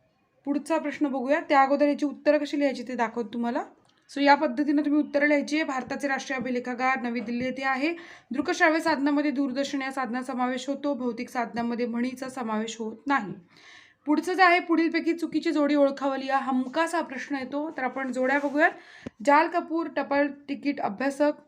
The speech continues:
कुसुमाग्रज, कवी, अण्णाभाऊ साठे, लोकशाहीर, अमर शेख, चित्रसंग्राहक. तर याच्यामधील जी चुकीची जोडी आहे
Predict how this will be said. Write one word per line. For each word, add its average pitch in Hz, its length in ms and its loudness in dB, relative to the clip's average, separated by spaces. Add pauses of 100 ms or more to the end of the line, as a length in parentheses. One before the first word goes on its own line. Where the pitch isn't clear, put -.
(300)
कुसुमाग्रज, 285 640 2
कवी, 277 340 0
अण्णाभाऊ 247 460 -2
साठे, 254 340 -2
लोकशाहीर, 285 520 -2
अमर 247 320 -2
शेख, 285 220 -2 (120)
चित्रसंग्राहक. 226 1040 -4 (920)
तर 262 160 4
याच्यामधील 302 560 2
जी 269 120 -2
चुकीची 320 540 -2
जोडी 285 340 2
आहे 240 420 2